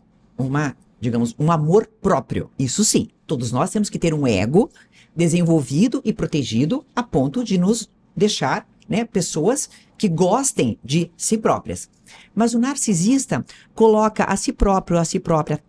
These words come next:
tão acima de tudo, com uma racionalidade tão tremenda,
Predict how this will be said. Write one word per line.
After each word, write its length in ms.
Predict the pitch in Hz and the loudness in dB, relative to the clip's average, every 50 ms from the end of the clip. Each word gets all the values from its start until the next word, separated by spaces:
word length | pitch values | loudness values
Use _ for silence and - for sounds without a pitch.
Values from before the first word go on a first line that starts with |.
| _ | _
tão 380 | - 277 294 294 294 294 262 226 - _ | 4 4 6 6 4 2 0 -4 -6 _
acima 380 | 165 175 - - 196 175 156 139 | -4 -4 -2 0 0 0 0 0
de 100 | 147 143 | -2 0
tudo, 380 | - 175 165 160 139 135 117 - - - - - | 0 2 2 2 2 0 -2 -2 -6 -14 -20 -4
com 120 | - - 220 | 2 4 4
uma 120 | 220 226 | 4 4
racionalidade 800 | 208 208 220 214 214 - 202 196 202 196 185 165 170 170 165 - - | 2 2 0 -2 -2 -2 0 0 0 2 2 2 2 2 0 0 0
tão 140 | 220 233 147 | 2 2 2
tremenda, 580 | - 185 160 165 196 220 220 208 165 131 120 | 2 0 0 0 0 2 2 2 2 0 -2